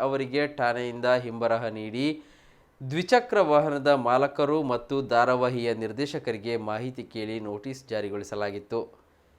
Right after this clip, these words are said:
ಧಾರಾವಾಹಿಯ ದೃಶ್ಯವನ್ನ ಬೆಂಗಳೂರಿನ ನಂದಿನಿ ಲೇಔಟ್‌ನಲ್ಲಿ ಚಿತ್ರೀಕರಿಸಿದ್ದು, ಮುಂದಿನ ವಿಚಾರಣೆಗೆ ಅಲ್ಲಿನ ಪೊಲೀಸ್ ಠಾಣೆಗೆ ಕಳುಹಿಸಲಾಗಿದೆ ಎಂದು ತಿಳಿಸಲಾಗಿತ್ತು.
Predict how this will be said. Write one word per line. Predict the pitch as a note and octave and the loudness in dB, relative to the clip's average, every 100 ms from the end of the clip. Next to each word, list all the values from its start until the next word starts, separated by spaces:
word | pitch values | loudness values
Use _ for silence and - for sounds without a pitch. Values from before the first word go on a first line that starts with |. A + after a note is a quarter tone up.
| _ _ - | _ _ -4
ಧಾರಾವಾಹಿಯ | B2+ C#3 E3 E3+ E3+ E3+ D#3+ | 6 10 10 8 6 4 2
ದೃಶ್ಯವನ್ನ | D3 - D#3+ D3 D3 D3+ | 0 -2 0 2 2 2
ಬೆಂಗಳೂರಿನ | C3 C3 C#3+ D3 C#3+ C3+ | 2 -2 0 0 0 0
ನಂದಿನಿ | C3 A#2 B2+ D3+ D3+ | 0 0 -2 -2 0
ಲೇಔಟ್‌ನಲ್ಲಿ | C3+ C3 B2+ B2+ A#2 A#2 | 2 4 2 0 -4 -4
ಚಿತ್ರೀಕರಿಸಿದ್ದು, | A#2 - A2+ A2 G#2+ G2+ G#2 G#2 C#3 C#3+ - _ _ _ _ - | -8 -10 -8 -6 -6 -6 -10 -4 -4 -4 -14 _ _ _ _ -6
ಮುಂದಿನ | C3+ G3 A#3+ F#3 | -2 0 2 2
ವಿಚಾರಣೆಗೆ | C3+ B2+ D#3 D3 C3+ A#2 B2 | 0 -2 -2 0 -2 0 0
ಅಲ್ಲಿನ | - A#2 A2+ A2 | 0 -2 -2 -4
ಪೊಲೀಸ್ | G#2+ A#2+ D3 D3+ | -4 -2 -2 -2
ಠಾಣೆಗೆ | C3+ A2+ A2 A2 | -2 -2 -4 -6
ಕಳುಹಿಸಲಾಗಿದೆ | G#2+ G#2+ G#2 G#2 G#2 G2+ G#2+ G#2+ G#2 | -6 -6 -6 -4 -4 -4 -6 -6 -6
ಎಂದು | G2+ A2 | -8 -8
ತಿಳಿಸಲಾಗಿತ್ತು. | G#2+ G2+ G2 G#2 G2+ G2+ G2 A2 - _ | -8 -12 -10 -6 -6 -8 -8 -8 -8 _